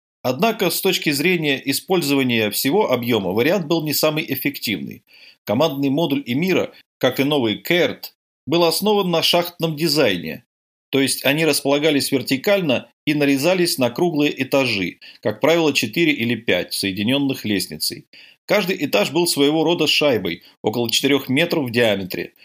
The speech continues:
Получалась довольно большая по меркам космических путешествий комната, и ее обычно делили перегородками на помещение поменьше. Шахта Эмира имела пять этажей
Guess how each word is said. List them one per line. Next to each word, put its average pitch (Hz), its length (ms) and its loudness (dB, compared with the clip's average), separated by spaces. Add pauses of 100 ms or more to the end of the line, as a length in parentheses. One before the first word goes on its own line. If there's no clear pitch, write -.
(200)
Получалась 135 520 0
довольно 165 360 2
большая 143 480 2
по 120 160 2
меркам 135 400 0
космических 120 600 -2
путешествий 139 580 0
комната, 127 640 -2 (240)
и - 100 -2
ее 214 220 4
обычно 190 380 0
делили 165 400 2
перегородками 147 760 2
на 127 100 0
помещение 110 580 0
поменьше. 110 680 -2 (600)
Шахта 147 380 0
Эмира 170 600 0
имела 139 340 2
пять 143 340 0
этажей 98 580 -2